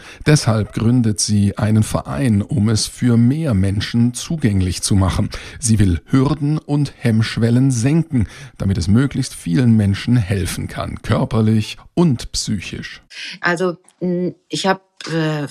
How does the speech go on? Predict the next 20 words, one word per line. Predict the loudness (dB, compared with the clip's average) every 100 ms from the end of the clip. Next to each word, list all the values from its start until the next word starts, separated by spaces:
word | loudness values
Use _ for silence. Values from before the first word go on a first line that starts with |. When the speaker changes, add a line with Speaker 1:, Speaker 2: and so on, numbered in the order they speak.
| -10 -12 -14 -14 -16 -18 -12
Speaker 2:
zweitausendvierzehn | -2 -2 0 -4 0 -2 0 -2 -2
einen | 0 0 0
Verein | -2 -2 0 0
gegründet, | 0 -2 -2 -2 -2
der | -4
heißt | -4 -4 -2
Yoga | 0 0
für | -2 -2
alle | 0 0
e | -2
V. | -4 0 0 -2 -12 -14 -12 -14 -10
Und | -6 -4 -2
wir | 2 4 2 -2 _ -20 _ _ _ _ _ _ _ _ _ _ _ _ -20 -4
arbeiten | 0 2 0 -2 -6 -6
mit, | -6 -6 -6 -10 -8
äh, | -6
Trägern | -2 -2 0 0 0
der | -2 -4
Kinder-, | -4 -4 -2
Jugend-, | -2 -4 -2 -4 -4 -10 -14